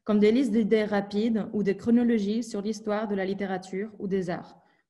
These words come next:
Donc, comme par exemple dans les carnets dix trois que j'affiche, font plusieurs pages de chronologie de poésie, avec la particularité que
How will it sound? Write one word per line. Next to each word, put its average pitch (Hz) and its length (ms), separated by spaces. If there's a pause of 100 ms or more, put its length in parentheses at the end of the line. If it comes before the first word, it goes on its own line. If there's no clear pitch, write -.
Donc, 175 140
comme 175 180
par 196 140
exemple 214 440
dans 190 120
les 180 120
carnets 180 300
dix 185 160
trois 196 300
que 202 120
j'affiche, 185 540 (1700)
font 262 160
plusieurs 226 380
pages 220 320
de 196 180
chronologie 214 480
de 220 80
poésie, 190 540 (360)
avec 226 440
la 208 280
particularité 247 840
que 220 240